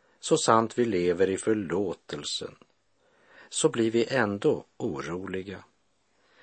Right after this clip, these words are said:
Gud verkar då så oförståelig för oss.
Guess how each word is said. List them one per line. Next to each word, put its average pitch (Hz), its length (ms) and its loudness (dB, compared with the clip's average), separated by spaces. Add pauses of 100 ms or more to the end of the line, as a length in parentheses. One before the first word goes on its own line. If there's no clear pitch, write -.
(200)
Gud 117 380 0
verkar 117 460 4
då 92 200 2
så 82 340 -4
oförståelig 92 1300 -2
för 82 380 -2
oss. - 360 -10